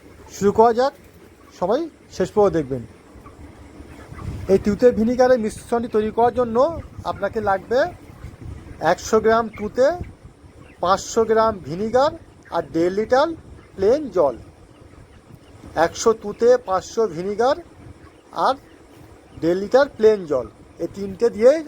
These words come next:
আপনাকে মিশ্রণটা বানাতে হবে এবং এটা তিন দিন খাওয়াতে হয়। তো তার জন্য আমি তিন দিন খাওয়াবো, তাই আমি তিনশো গ্রাম ভি-, তুতে আলাদা আলাদা করে তিনশো গ্রাম নিয়ে এসছি।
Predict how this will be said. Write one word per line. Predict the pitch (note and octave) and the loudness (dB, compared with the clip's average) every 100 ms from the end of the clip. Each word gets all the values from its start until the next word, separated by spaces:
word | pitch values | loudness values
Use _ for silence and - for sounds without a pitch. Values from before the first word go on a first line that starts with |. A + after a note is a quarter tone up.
| - | -10
আপনাকে | E3+ F3+ F#3+ C#4+ | -10 -8 -6 -6
মিশ্রণটা | B3+ E3+ - B3 | -8 -14 -6 -4
বানাতে | F#3+ E3+ D#3+ | -2 -2 0
হবে | C#3 A#2+ A#2 - - - E3+ | -2 -4 -12 -20 -20 -14 -2
এবং | G3 G#3 | 0 2
এটা | A#3 C#4 - | 2 2 0
তিন | G3+ G#3 | -2 0
দিন | A3+ C#4 | 0 0
খাওয়াতে | - F#3+ F#3 | 4 4 6
হয়। | D#3 C3 - _ _ - - - - - - - - - | 2 -2 -8 _ _ -20 -20 -20 -20 -20 -20 -20 -20 -2
তো | A3 | 2
তার | G#3+ G3+ | 4 4
জন্য | G3+ A#3+ B3 | 2 -2 -2
আমি | A#3+ C4 - | -2 -4 -6
তিন | G#3+ G#3 | -6 -4
দিন | A#3+ A#3 | -6 -4
খাওয়াবো, | - G3+ G#3 C4 F4 - - - - | 2 4 4 0 -4 -14 -20 -20 -6
তাই | G3 G3+ | 0 0
আমি | G#3 G#3+ A3 - - - | 0 -2 -4 -8 -14 -4
তিনশো | G#3 G#3+ - A3+ | -2 0 0 2
গ্রাম | A3+ A#3 G3 | 4 2 0
ভি-, | D3+ F#3 - - - | -4 -4 -8 -20 -8
তুতে | G3+ - B3+ D#4 - - - - - - - | -4 2 4 2 -4 -20 -20 -20 -20 -20 -14
আলাদা | D3 F3 G3+ A3 | -2 0 4 6
আলাদা | A3 G#3+ | 4 2
করে | G#3 G#3+ A3 A3 A3 | 0 0 2 2 -2
তিনশো | F#3+ G3 - G#3 | -8 -8 -4 -2
গ্রাম | G#3+ G#3 | 0 0
নিয়ে | F#3 G#3 | 0 0
এসছি। | G#3+ - | -2 -2